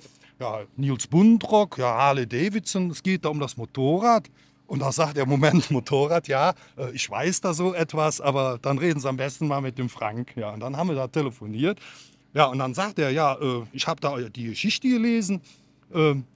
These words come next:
wie wäre es, wenn wir euch ein Motorrad spendieren, <laughs> spenden?“ Und der erste Gedanke, der mir durch den Kopf ging, versteckte Kamera. <laughs> Jetzt, jetzt wollen sie mich hier so richtig schön auflaufen lassen, ne? Und, äh, er erzählt aber dann und ja, und,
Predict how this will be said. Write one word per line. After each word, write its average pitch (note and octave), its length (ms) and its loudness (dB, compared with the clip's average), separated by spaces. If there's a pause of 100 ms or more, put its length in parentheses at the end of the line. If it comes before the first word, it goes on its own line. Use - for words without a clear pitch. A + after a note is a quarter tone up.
(720)
wie E3+ 140 2
wäre A3 160 6
es, F3 100 0
wenn F3+ 140 6
wir F#3+ 100 4
euch F#3 180 4
ein E3 60 4
Motorrad E3 460 4
spendieren, C3 960 2 (220)
<laughs> A3 180 4 (120)
spenden?“ D3+ 680 6 (800)
Und D#3 320 4 (420)
der F3+ 140 4
erste A#3+ 320 10
Gedanke, G#3+ 440 8
der F#3+ 140 8
mir G#3+ 120 6
durch A3 160 4
den G3 120 -2
Kopf F#3+ 240 8
ging, G3 180 -2
versteckte F3 460 0
Kamera. A#2+ 380 -2 (560)
<laughs> - 680 4
Jetzt, - 280 0 (220)
jetzt E3 200 0
wollen G3+ 220 4
sie E3+ 100 -4
mich F3 180 0
hier E3+ 120 4
so E3 120 0
richtig F#3 360 0
schön E3+ 240 4
auflaufen F#3 640 2
lassen, F3+ 440 2
ne? F3+ 200 0
Und, C#3+ 320 -2
äh, C3+ 120 -6
er C#3 200 -2
erzählt D3+ 460 -2
aber G3 140 0
dann E3+ 220 0
und B2 220 -2
ja, A2 300 -6
und, B2+ 460 -10